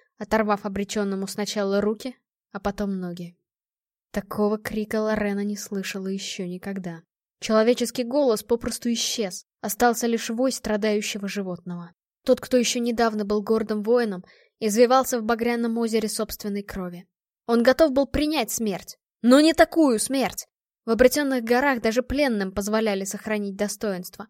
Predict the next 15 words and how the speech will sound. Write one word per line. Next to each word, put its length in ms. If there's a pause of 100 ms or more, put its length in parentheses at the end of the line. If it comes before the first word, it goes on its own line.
(340)
Никто 300
и 100
никогда 400
не 120
превращал 560
их 120
в 60
туловище, 560
беспомощно 640
дергающееся 800
на 120
земле, 360
как 160
жалкое 400
насекомое. 760